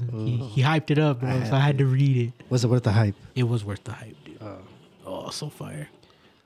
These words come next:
Speaker 2: We can't talk about it too much.
Speaker 1: Yeah.
Speaker 2: Um, what did y'all think of, like, I guess, like, the main outcome that happened?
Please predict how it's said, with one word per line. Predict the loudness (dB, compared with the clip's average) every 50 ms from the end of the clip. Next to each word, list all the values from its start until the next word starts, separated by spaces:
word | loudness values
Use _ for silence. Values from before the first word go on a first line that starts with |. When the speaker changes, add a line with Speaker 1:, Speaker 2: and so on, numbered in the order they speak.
| _ _ _ _ _ _ _ _
Speaker 2:
We | -4 -4 -2
can't | 0 0 0 0 -2 -2
talk | -4 -4 -2
about | -2 -2 -4
it | -8 -10 -14
too | -10 -6 -4 -4 -4
much. | -4 -6 -8 -12 -14 -14 -16 -14 -14 -12 -8
Speaker 1:
Yeah. | -6
Speaker 2:
Um, | -6 -4 -4 -4 -4 -6 -6 -6 -8 -8 -10 -12 -14 _ _ _ _ _ _ _ _ _ _ _ _ _ _ _ _ _ -10 -6
what | -2 2 2 2 2
did | 2 2 2
y'all | 2 4 4 2 0
think | 2 2 2 2 2 2
of, | 0 0 0
like, | -2 -4 -4
I | -6 -6
guess, | -8 -8 -10 -12
like, | -14 -14 -12
the | -10 -10
main | -8 -8 -8 -8 -10 -10 -12 -12 -14 -16 _ -14 -12
outcome | -12 -12 -12 -16 -16 -16 -14 -16 -18 -20 _ _ _ -18
that | -16 -16 -14 -14
happened? | -14 -16 -16 _ -18 -18 -18 -18 -20